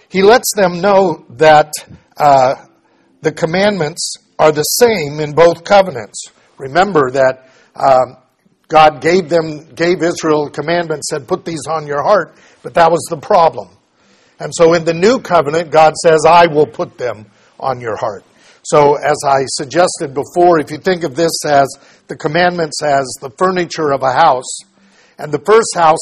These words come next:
can't really contain the furniture, it just isn't gonna work. That's our old bodies.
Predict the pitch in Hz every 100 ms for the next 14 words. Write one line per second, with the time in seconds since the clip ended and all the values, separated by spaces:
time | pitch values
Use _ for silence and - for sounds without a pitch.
0 | - 214 196 185 175 156 160 139 170 160
1 | 151 127 160 143 120 117 104 _ _ _
2 | 151 143 170 - 160 143 135 139 127 139
3 | 107 - 139 - - - _ - 143 143
4 | 147 135 131 135 123 104